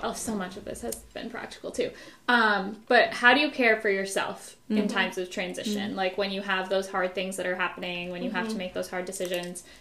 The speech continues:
Speaker 1: how do you take care of yourself? How do you, I mean, you can't make it easier
Speaker 3: Mm-hmm.
Speaker 1: 'cause it's a hard thing.
Speaker 3: Yeah.
Speaker 1: But then how do you take care of yourself? How do you allow other people to care for you?
Speaker 3: Yeah. Um, I'm really, really bad at letting other people care for me. <laughs> And I can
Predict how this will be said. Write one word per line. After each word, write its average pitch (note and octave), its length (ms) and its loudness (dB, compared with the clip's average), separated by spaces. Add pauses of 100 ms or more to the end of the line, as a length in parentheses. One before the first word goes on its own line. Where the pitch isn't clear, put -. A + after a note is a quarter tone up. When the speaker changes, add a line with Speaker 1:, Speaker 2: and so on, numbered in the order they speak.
(140)
Speaker 1:
how A#3 120 4
do C#4 60 6
you C#4 60 2
take D#4 160 2
care F4 140 6
of G#3 80 4
yourself? F3+ 380 0
How G#3 140 6
do A3 60 2
you, G#3 400 8
I G#3 80 2
mean, G#3 120 0
you G3 80 -4
can't A#3 240 -2
make A3 160 0
it G3 100 6
easier F#3+ 720 2
Speaker 3:
Mm-hmm. A3+ 320 -6 (420)
Speaker 1:
'cause G3+ 160 0
it's F#3+ 120 2
a A3+ 60 0
hard G3+ 280 6
thing. F#3 400 0
Speaker 3:
Yeah. C4 220 4 (180)
Speaker 1:
But G#3 100 -2
then G3+ 140 4
how G3+ 180 4
do G#3 60 4
you G3+ 80 2
take G3+ 180 0
care G3 180 4
of F#3+ 80 0
yourself? F#3 440 0
How F#3 160 2
do F3+ 60 4
you F#3 80 4
allow F3 240 2
other F3+ 140 -2
people - 260 -8
to F#3 60 -4
care - 160 -8
for - 120 -12
you? - 180 -8 (360)
Speaker 3:
Yeah. G#3 240 -2 (840)
Um, C4+ 400 6
I'm B3+ 220 -2
really, B3+ 560 2 (600)
really A#3 240 2
bad G3+ 240 2
at - 60 0
letting G#3 220 2
other G#3 120 -2
people G#3 220 -8
care - 200 -8
for G3+ 100 -12
me. A#3 240 4
<laughs> - 60 4
And G4 580 8
I A3+ 160 6
can A3+ 380 2